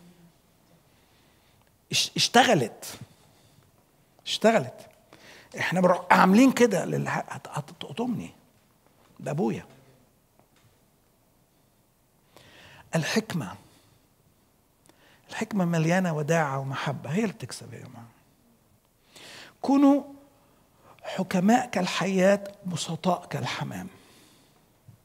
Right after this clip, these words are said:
وأنا واخد فصل كامل في مدرسة المسيح عن ال-، عن العبارة ديت. إزاي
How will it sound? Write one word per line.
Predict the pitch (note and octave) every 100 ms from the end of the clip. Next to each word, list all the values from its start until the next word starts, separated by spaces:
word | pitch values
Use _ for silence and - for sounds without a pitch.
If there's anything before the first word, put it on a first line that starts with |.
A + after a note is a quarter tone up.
| _ _ _ _ _ _ _ - _
وأنا | D#3+ E3+ F3
واخد | G3 F3+ E3 - - -
فصل | - F#3 - C#3+
كامل | - F#3 D#3 C#3
في | C#3+
مدرسة | C#3+ D#3 D#3 -
المسيح | C#3 C#3 D#3 C#3 C#3+
عن | D3
ال-، | C#3+ D3
عن | D3 C#3+
العبارة | C#3+ C3+ D3+ E3+ C#3+
ديت. | B2 A#2+ F#2 - - _ _ _ -
إزاي | C3 D#3 E3